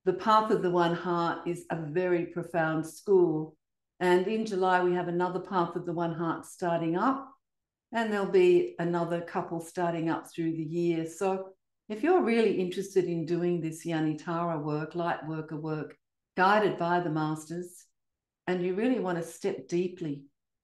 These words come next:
into spiritual work in some way, have a look at my website and look at the Path of the One Heart. It's the most profound training that I've brought through from the masters.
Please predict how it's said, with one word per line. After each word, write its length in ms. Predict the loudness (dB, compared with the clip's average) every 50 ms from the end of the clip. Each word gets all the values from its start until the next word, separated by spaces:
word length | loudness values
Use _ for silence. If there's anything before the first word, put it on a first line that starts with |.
| _ _ _ _
into 560 | -2 0 0 0 0 -2 -2 0 -2 -4 -6 -10 -16 _ _ _ _ _ _ _ _ _
spiritual 540 | -20 -8 -2 0 0 0 0 -2 -4 -4 -2
work 280 | 0 0 0 0 -2 -2
in 100 | -4 -4
some 280 | -2 -2 -2 0 0
way, 340 | 0 0 0 -2 -4 -6 -8 _ _ _ _ _ _ _ _ _ _ _ _ _ _ _ _ _ _ _ _ _ _ _ _ _ _ _ _ _ _ _ 0
have 180 | 4 6 8
a 60 | 8 8
look 380 | 6 6 4 2 0 -4 -8 -12 _ -4
at 160 | -2 0 2
my 160 | 2 2 4
website 600 | 4 4 4 2 0 -2 -2 0 2 2 2 0 -2 -2
and 160 | -2 -2 -2
look 140 | -2 -2 -4
at 100 | -6 -6
the 60 | -8
Path 320 | -6 -4 -4 -4 -4 -4 -6
of 100 | -6 -6
the 80 | -4
One 180 | -4 -2 -2 -2
Heart. 380 | -2 -2 -4 -4 -4 -6 -10 -16 _ _ _ _ _ _ -2
It's 180 | -2 -2 0 0
the 80 | 0 0
most 380 | 2 4 4 2 2 -2 -4
profound 960 | -4 -4 -4 -6 -10 _ -4 -2 0 0 0 0 -2 -2 -4 -6 -8 -10 -14 _ _ _ _ _ _ _ _ _ -10
training 560 | -2 2 2 4 4 4 2 0 -2 -4 -4 -4
that 100 | -2 0
I've 200 | 0 -2 -2 -2
brought 280 | -2 -2 -2 -2 -4
through 280 | -6 -6 -6 -6 -4 -4
from 160 | -2 -2 0
the 60 | 0
masters. 720 | 0 0 -2 -2 -4 -6 -8 -8 -8 -8 -8 -10 -14 -20